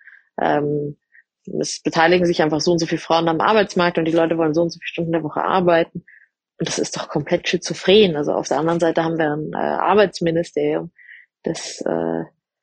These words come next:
eigentlich, äh, mal auch ein Ziel der Vollbeschäftigung hatte, schreibt auch jede Partei immer in ihr Wahlprogramm rein, ähm, und sich überlegt, wie man eben die Frauenerwerbstätigkeit, äh,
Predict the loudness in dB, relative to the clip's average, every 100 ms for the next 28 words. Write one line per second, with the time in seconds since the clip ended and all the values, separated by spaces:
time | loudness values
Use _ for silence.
0 | _ _ -10 -10 -6 0 2 4 2 0
1 | -4 -4 -2 -2 0 0 0 -2 -6 -2
2 | -2 0 2 4 2 0 0 0 2 0
3 | -2 0 -2 -2 -6 -8 -6 -4 -2 -4
4 | -2 -2 -2 -2 0 2 2 0 0 -2
5 | -2 -2 -4 -6 -12 _ -20 -20 -20 -10
6 | -4 -2 0 -2 -4 -2 -2 0 0 0
7 | 0 2 4 2 0 2 4 4 4 2
8 | 2 0 0 0 2 0 0 -2 -2 -6
9 | -6 -6 -4 -4 -10 -14